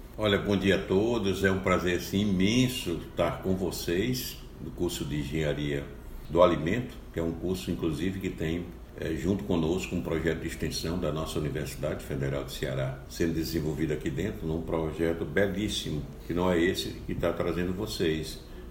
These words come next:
mas é outro que já está aqui dentro, que chama-se Realimenta, no aproveitamento integral de alimentos. Começamos esse estudo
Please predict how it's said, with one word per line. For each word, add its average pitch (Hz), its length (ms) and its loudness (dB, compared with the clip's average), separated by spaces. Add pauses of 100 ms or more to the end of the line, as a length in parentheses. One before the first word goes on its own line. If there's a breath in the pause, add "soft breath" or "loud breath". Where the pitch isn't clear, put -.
mas 76 180 -2
é 85 100 4
outro 90 300 2
que 90 100 -2
já 85 120 0
está 76 220 -2
aqui 82 160 -2
dentro, 90 260 -2
que 95 140 -4
chama-se 90 420 -2
Realimenta, 95 880 0 (680 loud breath)
no 85 120 4
aproveitamento 90 760 2
integral 92 800 2
de 95 400 -2
alimentos. 98 560 0
Começamos 101 760 2 (380 loud breath)
esse 101 280 6
estudo 113 640 2